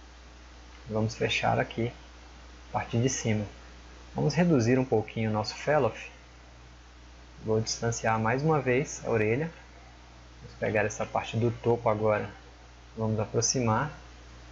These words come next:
Pegamos a base e distanciamos de novo, tá? Vocês vão notar que essa parte aqui ela ficou com uma topologia mais pobre, né? De-, nós temos aqui uma malha bem pouco dividida. Então, o que eu vou fazer aqui,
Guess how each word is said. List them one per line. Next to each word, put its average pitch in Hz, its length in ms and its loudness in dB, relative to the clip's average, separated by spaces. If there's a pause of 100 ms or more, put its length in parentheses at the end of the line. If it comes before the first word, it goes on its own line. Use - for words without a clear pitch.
(640)
Pegamos 113 400 4
a 131 80 6
base 120 540 4 (120)
e - 40 -14
distanciamos 127 680 -4
de 127 120 0
novo, 120 280 2 (360)
tá? 110 200 0 (720)
Vocês 143 200 0
vão 170 120 6
notar 170 380 2
que - 80 -6
essa 170 180 -2
parte 139 320 0
aqui - 140 -4
ela 135 80 0
ficou 156 360 2
com 165 200 0 (400)
uma 135 80 -4
topologia 139 960 4
mais 131 420 0
pobre, 117 460 2
né? 110 300 -2
De-, 113 240 0 (360)
nós 110 140 -4
temos 120 300 0
aqui 117 180 -4
uma 123 140 4
malha 117 300 4
bem 135 420 2 (440)
pouco 143 240 2
dividida. 113 540 0 (760)
Então, 113 120 -8
o - 20 -10
que 120 60 -6
eu 147 60 4
vou 170 100 4
fazer 135 320 4
aqui, 147 420 0